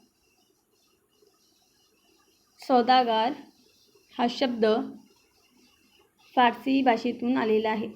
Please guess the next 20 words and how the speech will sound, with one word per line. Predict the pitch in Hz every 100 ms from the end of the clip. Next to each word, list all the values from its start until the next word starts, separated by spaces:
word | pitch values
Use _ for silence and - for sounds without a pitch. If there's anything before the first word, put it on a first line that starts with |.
| -
एकदा | 285 262 339 349
फारसी | 349 262 247 285
भाषेचं | 262 262 262 262
बघून | 247 254 247
घेऊ. | 285 - - _ _ 294
फारसी | 277 269 320 330
भाषेतून | 294 262 277 285 277
आलेले | 247 254 262
शब्द | 269 269 226 269
आहे | 254 262 269
खाना, | 254 226 240 262 - _ _
सामान, | 269 254 233 226 247 - -
अब्रू, | 247 226 247 254
कर्ज, | 277 - 285 247 240 233 269
शिपाई, | - 262 269 262 220 -
मैदान, | 262 254 269 214 220 262 - - _ - - _ _ - 233
गुन्हेगार, | 262 262 269 254 262 - - _ _ _ _ _ -
कारागीर, | 233 233 240 226 262 269 - _ _ _ _ _ _ _ _ _ _ -
पुन्हा | 254 254 311 - - _ _ _ _ _ -
सौदागर, | 247 233 262 254